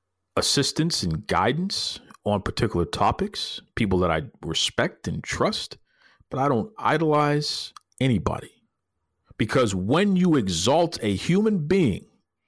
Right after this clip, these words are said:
to mythical proportions, you put that person in a position where they can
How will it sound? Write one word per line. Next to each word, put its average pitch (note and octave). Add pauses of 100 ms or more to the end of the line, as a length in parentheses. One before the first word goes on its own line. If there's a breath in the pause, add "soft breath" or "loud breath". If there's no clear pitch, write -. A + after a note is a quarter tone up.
(540)
to C3+
mythical F3+
proportions, - (1300)
you G#2+
put G#3
that E3+
person D3+
in B2+
a C#3
position F#2 (320 loud breath)
where A2+
they B2+
can G2+